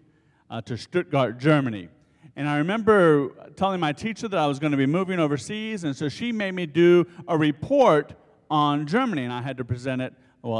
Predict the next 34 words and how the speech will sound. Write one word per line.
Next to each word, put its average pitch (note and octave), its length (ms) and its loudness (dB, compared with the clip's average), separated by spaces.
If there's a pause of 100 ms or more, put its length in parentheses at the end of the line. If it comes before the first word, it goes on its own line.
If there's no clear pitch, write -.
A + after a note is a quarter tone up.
I A#2 100 -6
didn't A#2 160 -10
really A2 120 -8
present A2 340 -10
it - 20 -20
to A#2 60 -10
the G#2+ 80 -10
class, B2 260 -10
but B2+ 160 -14
present B2+ 300 -12
it - 80 -20
to G#2 40 -6
her. F2+ 280 -8 (200)
And E3+ 80 -4
I F#3+ 40 0
remember C#4+ 260 2
her G3 80 6
going E3+ 320 0
through G3 300 -2
that D3 140 0
and C3+ 120 -12
thinking, D#3 360 -4
"Wow, A3+ 400 2 (220)
I F3 140 0
know F3+ 220 2
so B3 320 2
much A#3+ 300 0
more G#3 600 4 (200)
about F#3+ 680 -4
Germany F3 600 -2
and E3 120 -4
about F3+ 480 -2
the D#3 120 0
culture G#3+ 720 4